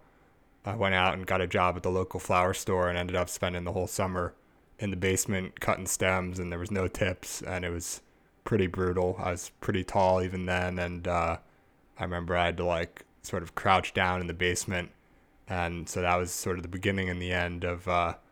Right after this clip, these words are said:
my career working in the floral industry. But, uh, later, I guess that might have been, like, my freshman or sophomore year,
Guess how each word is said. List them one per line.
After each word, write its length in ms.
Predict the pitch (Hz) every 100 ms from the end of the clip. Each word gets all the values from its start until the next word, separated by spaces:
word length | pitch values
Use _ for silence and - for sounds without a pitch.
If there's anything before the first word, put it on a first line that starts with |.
| _ _ _ -
my 160 | 90
career 440 | 85 98 92 90 87
working 480 | 90 85 95 87
in 100 | 87
the 60 | 87
floral 420 | - 101 95 90
industry. 640 | 90 87 85 - 92 85 - _ _ _ _ _ -
But, 280 | 90 87 90
uh, 360 | 87 85 85 - _ _ _ _ _ _ _
later, 720 | 107 104 104 107 104 101 101 -
I 80 | 98
guess 400 | 95 92 - - -
that 180 | 101 98
might 140 | 95
have 60 | 92
been, 180 | 95 92
like, 180 | 90
my 100 | 95
freshman 440 | 90 104 95 - 95
or 60 |
sophomore 500 | 87 98 92 - 92
year, 360 | 90 90 90 85